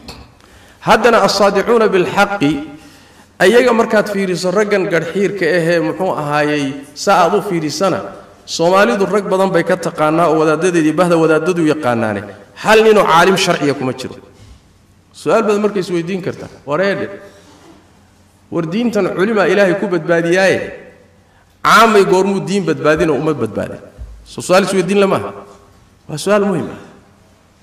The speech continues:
Caamay isagaa badbaado u baahan. Yaal injineer baan ahay iyo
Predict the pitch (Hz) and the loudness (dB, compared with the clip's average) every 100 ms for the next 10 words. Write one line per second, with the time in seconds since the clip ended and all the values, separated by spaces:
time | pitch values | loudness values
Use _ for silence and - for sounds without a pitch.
0 | _ _ 127 202 214 180 214 208 185 175 | _ _ -4 -2 0 0 0 0 0 -2
1 | 180 196 175 120 90 - - - _ _ | -2 -2 -4 -6 -8 -14 -20 -20 _ _
2 | _ _ _ _ _ _ _ _ _ - | _ _ _ _ _ _ _ _ _ -20
3 | _ _ 123 131 139 139 185 196 165 160 | _ _ -8 -6 -6 -4 -2 -2 -2 -2
4 | 160 180 139 113 | -2 -4 -4 -6